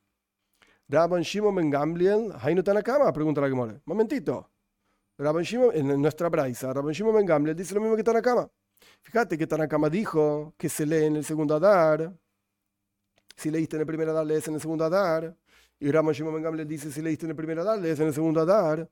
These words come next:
Ahí no Tanakama, son lo mismo. ¿Qué, qué diferencia entre uno y el otro? Omar Papa, dice el Papa, Seider Parshio y Sika Benayu. La diferencia entre ellos es justamente Seider Parshio, y todo lo que explicamos anteriormente de estas cuatro parshes, de estas cuatro lecturas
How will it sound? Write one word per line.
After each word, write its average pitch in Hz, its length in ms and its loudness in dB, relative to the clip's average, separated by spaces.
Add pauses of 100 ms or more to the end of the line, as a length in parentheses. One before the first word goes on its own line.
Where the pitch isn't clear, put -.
Ahí 135 140 -2
no 147 80 0
Tanakama, 196 580 2
son 170 200 -2
lo 214 60 4
mismo. 165 320 4
¿Qué, 185 160 -4 (120)
qué 196 100 -2
diferencia 175 400 0
entre 156 160 -2
uno 156 140 2
y 139 40 2
el 123 80 0
otro? 175 440 -2 (400)
Omar 120 360 -4
Papa, 170 380 0
dice 151 200 -6
el 165 100 -4
Papa, 180 400 0
Seider 185 500 -2
Parshio 180 320 0
y 170 40 0
Sika 170 220 -6
Benayu. 139 480 0 (880)
La 127 100 -4
diferencia 151 480 -2
entre 156 280 -2
ellos 147 240 -2
es 139 80 -6
justamente 151 600 -2
Seider 147 420 -2
Parshio, 139 480 -2
y 110 60 -10
todo 165 240 -2
lo 135 80 -4
que 135 80 -4
explicamos 139 360 -4
anteriormente 143 440 -4
de 135 40 -4
estas 131 160 -8
cuatro 143 320 -4
parshes, 151 560 0 (240)
de 143 60 -12
estas 135 180 -8
cuatro 143 280 -2
lecturas 135 520 -6